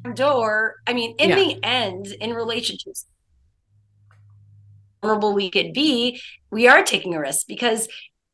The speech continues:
Speaker 1: nothing is promised. You can and could put yourself out there, be madly in love, get married, do all the things, and it still might not work. And yet
Speaker 2: Yeah.
Speaker 1: you need to enter the space knowing that.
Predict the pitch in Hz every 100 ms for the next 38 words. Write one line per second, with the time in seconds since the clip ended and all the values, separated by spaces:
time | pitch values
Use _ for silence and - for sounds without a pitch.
0 | - 277 370 392 233 185 175 - 90 -
1 | - - - _ _ - 190 285 330 -
2 | 302 381 254 202 226 - - - 240 -
3 | 254 269 339 349 440 226 226 226 202 196
4 | 185 175 196 247 302 277 196 196 202 196
5 | 196 190 - 196 269 285 294 320 - -
6 | 190 160 233 240 - - _ - 359 330
7 | - - 359 339 294 262 254 247 - 208
8 | 220 175 156 208 208 214 220 170 196 220
9 | 262 262 240 240 - - 190 208 214 208
10 | 202 196 - 185 185 - - - 165 165
11 | 165 147 123 - -